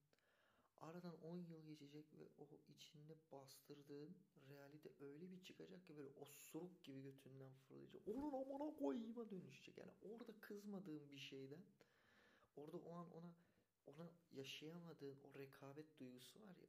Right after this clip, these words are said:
onu yaşayamadın ya, onu bastırdın ya sen orada öyle sikim sonik Emrah laflarıyla. Ha.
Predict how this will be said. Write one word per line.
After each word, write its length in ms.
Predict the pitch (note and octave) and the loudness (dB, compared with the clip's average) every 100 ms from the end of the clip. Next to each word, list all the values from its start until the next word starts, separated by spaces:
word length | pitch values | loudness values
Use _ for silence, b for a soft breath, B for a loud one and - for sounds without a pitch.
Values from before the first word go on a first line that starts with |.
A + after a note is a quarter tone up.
| - | -8
onu 140 | C#3 | -4
yaşayamadın 680 | C3+ C3+ - D3 D#3 F#3+ G#3+ | -2 -2 -4 -4 -4 -4 -4
ya, 80 | F3 | -6
onu 200 | C#3 - | -8 -8
bastırdın 580 | D3+ - - - F#3 A3+ | -8 -8 -8 -6 -4 -6
ya 100 | F#3 | -8
sen 160 | - | -12
orada 220 | - - | -12 -10
öyle 160 | - - B B B B B - | -8 -8 B B B B B -6
sikim 360 | - - C3+ | -4 -2 -4
sonik 300 | - C#3 C3+ | 0 -2 0
Emrah 440 | - C3+ C3+ C3+ A#2+ | -2 2 2 2 -4
laflarıyla. 580 | A#2+ - - F#2 - - - - | -6 -6 -8 -8 -10 -12 -16 -12
Ha. 240 | D3+ C3+ | -10 -10